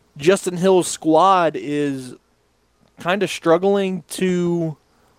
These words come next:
get out of their own way. Self-inflicted mistakes.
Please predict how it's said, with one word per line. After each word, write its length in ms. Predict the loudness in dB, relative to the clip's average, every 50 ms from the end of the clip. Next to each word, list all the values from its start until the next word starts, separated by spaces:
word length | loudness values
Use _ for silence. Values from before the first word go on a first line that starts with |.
| _ -6 -2
get 120 | 0 2
out 160 | 2 2 2
of 100 | 2 2
their 140 | 2 2 2
own 200 | 2 0 0 0
way. 280 | 0 2 0 0 -2 -6 _ _ -20 _ _ _ _ _ _ _ _ _ _ _ _ _ _ _ _ _ _ _ _
Self-inflicted 720 | 0 2 2 2 2 0 -6 -2 -2 -2 0 0 -2 -4
mistakes. 680 | -4 -4 -6 -2 0 0 0 0 -2 -8 -14 -16 -16